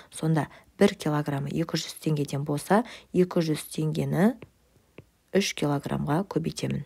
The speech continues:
Сонда үш килограммы алты жүз теңге болады. Бұл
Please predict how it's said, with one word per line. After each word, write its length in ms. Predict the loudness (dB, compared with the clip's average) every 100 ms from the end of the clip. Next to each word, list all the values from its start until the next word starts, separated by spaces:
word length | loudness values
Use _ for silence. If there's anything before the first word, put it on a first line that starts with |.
| -12 _ _ -20 _ _ _ _ _ _ _ -20 _ -20 -18 -18
Сонда 300 | -6 0 2 2
үш 160 | -2 -2
килограммы 680 | 0 0 2 -2 0 0 0 -4 -8
алты 380 | -4 -4 -2 -2
жүз 220 | -2 -4
теңге 360 | -6 -4 -2 -2
болады. 460 | -2 -4 -4 -6 -10 _ -20 _ _ _ _ _ _ -20 -20 -20 _ _ 2
Бұл 280 | 4 4